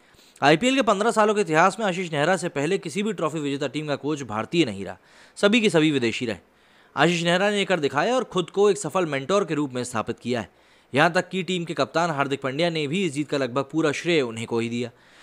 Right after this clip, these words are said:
पहली बार आईपीएल में आई गुजरात टाइटंस की जीत पर पांड्या ने कहा कि आने वाली नस्लें इस जीत को याद रखेंगी और इस पर बात करेंगी।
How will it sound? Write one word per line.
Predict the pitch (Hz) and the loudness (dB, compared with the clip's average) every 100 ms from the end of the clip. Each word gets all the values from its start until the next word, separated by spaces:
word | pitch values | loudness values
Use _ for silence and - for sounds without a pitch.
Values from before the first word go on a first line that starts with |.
| - 143 | -2 4
पहली | 160 196 | 4 6
बार | 220 220 | 6 6
आईपीएल | 185 196 202 | 4 4 2
में | 180 | 2
आई | 175 | 0
गुजरात | 170 160 165 | 0 2 0
टाइटंस | 156 143 185 180 | 0 -2 -2 -4
की | |
जीत | 135 156 165 | -4 -6 -4
पर | 165 156 | -2 0
पांड्या | 151 135 160 | -2 -2 -2
ने | 156 | -4
कहा | 127 113 156 | -6 -6 -4
कि | 180 | -4
आने | 147 147 | -2 -2
वाली | 143 131 | -4 -2
नस्लें | 139 185 185 | -6 -4 -6
इस | 135 | -2
जीत | 143 127 | -4 -2
को | |
याद | 120 120 | -2 0
रखेंगी | 107 156 170 131 - - - 196 | -2 -4 -4 -6 -10 -20 -4 4
और | 214 | 4
इस | 208 | 6
पर | 147 117 | 2 4
बात | 113 - | 2 2
करेंगी। | 113 110 | -6 -6